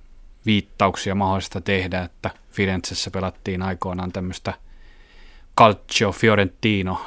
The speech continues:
nimis-, nimistä peliä, joka oli tämmönen eräänlainen jalkapallon esiaste. Ainakin tää voidaan, voidaan, voidaan tulkita näin, ja tietysti Italiassa, kun ollaan, niin italialaiset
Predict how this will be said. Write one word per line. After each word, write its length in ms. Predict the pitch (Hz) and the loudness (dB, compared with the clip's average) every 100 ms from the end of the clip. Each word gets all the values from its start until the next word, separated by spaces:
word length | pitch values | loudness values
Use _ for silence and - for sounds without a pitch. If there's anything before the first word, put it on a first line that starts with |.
| - 113 | -12 -8
nimis-, 340 | 95 95 - | -6 -6 -6
nimistä 400 | - 98 92 - | -6 -4 -4 -6
peliä, 400 | - 101 95 90 | 0 0 0 -4
joka 280 | 87 87 92 | -6 -6 -6
oli 200 | 90 90 - | -6 -8 -10
tämmönen 260 | 92 95 | -6 -4
eräänlainen 760 | 104 107 104 92 87 87 87 87 | 0 4 4 4 0 -4 -6 -8
jalkapallon 640 | - 90 87 85 90 87 90 98 | -6 -6 -4 -6 -6 -6 -8 -8
esiaste. 560 | 92 90 85 - - - - - - | -8 -6 -8 -8 -12 -14 -20 -20 -10
Ainakin 300 | 90 87 87 | -8 -8 -8
tää 280 | 92 87 - - - - - - - | -8 -8 -12 -20 -20 -20 -20 -12 2
voidaan, 280 | 104 104 113 | 4 6 6
voidaan, 360 | 110 104 107 | 4 4 2
voidaan 280 | 110 107 107 | 2 2 4
tulkita 440 | 135 123 95 95 | 6 6 4 -2
näin, 180 | 90 90 | -2 -2
ja 60 | 87 | -4
tietysti 340 | 92 - 98 | -6 -6 -6
Italiassa, 440 | 92 92 90 - 95 | -2 -2 -2 -6 -8
kun 180 | 95 | -6
ollaan, 220 | 95 92 95 | -4 -4 -6
niin 100 | 92 | -6
italialaiset 540 | 98 90 90 90 | -6 -6 -8 -10